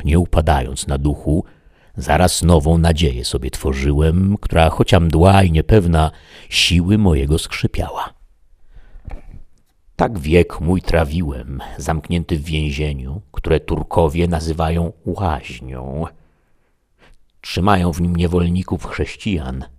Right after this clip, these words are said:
tak tych, co należą do sułtana, jak i do osób prywatnych,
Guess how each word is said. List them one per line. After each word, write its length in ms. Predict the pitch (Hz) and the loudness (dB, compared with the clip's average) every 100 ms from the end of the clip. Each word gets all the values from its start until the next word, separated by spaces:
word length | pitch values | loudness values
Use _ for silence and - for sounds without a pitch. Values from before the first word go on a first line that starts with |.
| - | -8
tak 300 | 98 98 - | 0 0 0
tych, 300 | - 92 - | -2 -2 -2
co 140 | - | -4
należą 380 | 82 85 87 87 | 0 0 0 -2
do 100 | 78 | -4
sułtana, 640 | - 71 - 110 76 69 - _ _ - - | -6 -8 -6 -6 -6 -10 -14 _ _ -20 -8
jak 220 | 92 85 - | -4 -2 -4
i 180 | 73 - | -10 -8
do 200 | 73 - | -4 -2
osób 360 | - - - - | -2 -4 -6 -10
prywatnych, 920 | - 110 90 71 - - - - - | -4 -2 -2 -4 -10 -14 -12 -12 -16